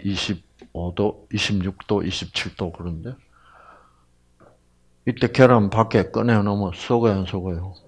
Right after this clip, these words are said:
썩어요. 생명 안 와요. 삼십 도. 더 빨리 썩지. 삼십이 도. 더 빨리 썩지.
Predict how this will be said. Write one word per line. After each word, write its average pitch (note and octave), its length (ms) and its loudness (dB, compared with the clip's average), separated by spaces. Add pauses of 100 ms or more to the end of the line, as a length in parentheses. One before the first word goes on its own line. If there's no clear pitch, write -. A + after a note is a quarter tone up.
(340)
썩어요. F2+ 680 -10 (720)
생명 F#2 520 -4
안 C#2+ 100 -12
와요. F2 220 -12 (1900)
삼십 - 520 -2
도. - 240 -10 (1900)
더 - 140 -2
빨리 C#3 260 4
썩지. - 460 -8 (2000)
삼십이 A2 600 -4
도. - 420 4 (1120)
더 - 160 -4
빨리 - 160 0
썩지. - 500 -6